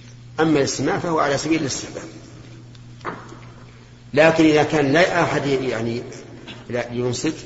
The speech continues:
ورأينا أننا لو فتحنا ال-، ال-، الراديو مثلًا على القرآن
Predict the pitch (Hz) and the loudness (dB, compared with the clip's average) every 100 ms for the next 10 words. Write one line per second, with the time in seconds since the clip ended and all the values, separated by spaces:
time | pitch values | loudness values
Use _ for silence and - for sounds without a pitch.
0 | - - - - 127 139 151 135 131 135 | -16 -18 -16 -4 0 4 4 4 2 0
1 | 123 120 117 127 120 120 131 117 113 - | 0 -2 -4 -4 -6 -4 -4 -4 -6 -12
2 | - - - 101 107 107 104 104 101 101 | -16 -18 -12 -8 -6 -6 -8 -8 -10 -10
3 | 98 117 127 127 117 117 117 110 117 113 | -10 -4 0 0 0 -4 -4 -4 -6 -6
4 | 110 120 117 131 131 | -8 -8 -2 0 2